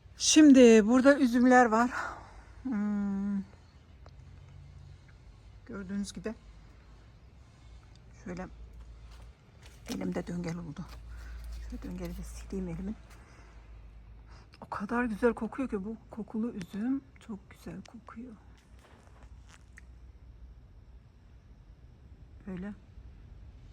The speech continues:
Ama bunda yiyen yok.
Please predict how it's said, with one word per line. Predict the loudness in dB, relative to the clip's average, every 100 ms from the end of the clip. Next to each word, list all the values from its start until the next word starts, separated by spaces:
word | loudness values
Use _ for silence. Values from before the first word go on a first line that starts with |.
| -20 -18 -16 -18 -20 -20 -20 -20 -20 -20 -20 -20 -18 -14 -4
Ama | -2 0 0 -2
bunda | -4 -6 -4
yiyen | -4 -4 -4
yok. | -6 -8